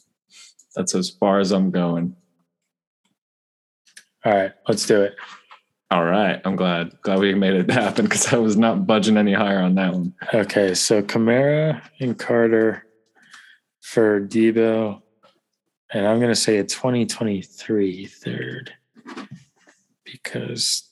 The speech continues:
Speaker 2: that seems the most fair. All right, I guess I'll go into my next three here.
Speaker 1: All right.
Speaker 2: Okay, so we have,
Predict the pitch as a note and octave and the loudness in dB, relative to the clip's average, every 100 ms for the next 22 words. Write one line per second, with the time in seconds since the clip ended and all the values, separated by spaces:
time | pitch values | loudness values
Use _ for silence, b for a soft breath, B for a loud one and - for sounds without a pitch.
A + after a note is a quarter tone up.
0 | - - - _ - - - - - - | -14 -14 -14 _ -6 -6 -8 -12 -16 -12
1 | - G#2 G2+ G#2 - - - E3+ - - | -10 -10 -12 -10 -8 -10 -12 -16 -20 -18
2 | - A2 A2 - - - C3+ C#3 C3+ B | -12 -12 -6 -6 -4 0 0 0 -4 B
3 | B B B - A#2 C3 D#3 A2 - _ | B B B -2 2 4 2 0 -8 _
4 | _ _ _ _ _ _ _ _ A2+ A2 | _ _ _ _ _ _ _ _ 0 2
5 | A2+ A#2+ A#2 A#2+ A2+ A#2 A2+ A#2 - G#2 | 2 2 4 2 4 4 2 0 -2 0
6 | C3 G#2 - - _ _ _ _ F2+ F#2 | 0 0 -8 -14 _ _ _ _ -4 -2
7 | D3+ - - _ _ _ b b b _ | -2 -4 -10 _ _ _ b b b _
8 | - A2+ - A#2 G#2 F#2 - B2 B2 B2 | -2 -2 2 2 2 2 2 2 4 4
9 | A#2 A#2 A#2 G#2+ - | 4 4 2 -2 -10